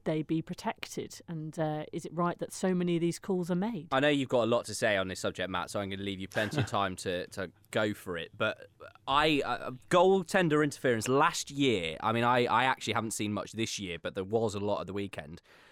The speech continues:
Speaker 2: Goaltender interference last year was the most annoying thing of last season. The amount of times that they got reviewed,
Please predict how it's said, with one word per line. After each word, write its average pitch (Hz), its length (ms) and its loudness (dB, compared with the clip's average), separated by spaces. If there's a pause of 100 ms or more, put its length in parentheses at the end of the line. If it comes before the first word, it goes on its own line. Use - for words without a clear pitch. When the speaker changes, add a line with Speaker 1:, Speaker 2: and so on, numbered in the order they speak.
(220)
Speaker 2:
Goaltender 185 520 4
interference 117 400 0
last 120 240 0
year 85 220 -2
was 101 140 -8
the - 80 -6
most 107 340 -4
annoying 170 800 2
thing 85 480 0
of 98 160 -4
last - 440 -4
season. 85 600 -6
The 117 160 -6
amount 190 560 0
of 185 80 -12
times 90 640 -2
that - 180 -4
they 113 120 -2
got 104 200 -4
reviewed, 95 420 -6